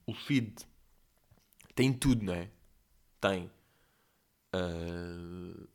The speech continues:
pessoas que vocês seguem, às vezes já tem pessoas que não vocês seguem, tem anúncios,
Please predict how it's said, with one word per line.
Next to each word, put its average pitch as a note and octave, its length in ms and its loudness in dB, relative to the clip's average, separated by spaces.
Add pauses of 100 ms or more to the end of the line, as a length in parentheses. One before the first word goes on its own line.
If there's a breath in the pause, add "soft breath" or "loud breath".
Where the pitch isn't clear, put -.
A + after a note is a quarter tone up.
(160)
pessoas A2+ 240 0
que - 60 -10
vocês A2 220 0
seguem, C#3+ 220 4
às A2 140 6
vezes A2 200 4
já A2 120 6
tem A2 160 0
pessoas G#2 240 -4
que - 80 -8
não G#2 80 0
vocês G2 340 0
seguem, D#3 320 4
tem G2 180 0
anúncios, A#2 720 -2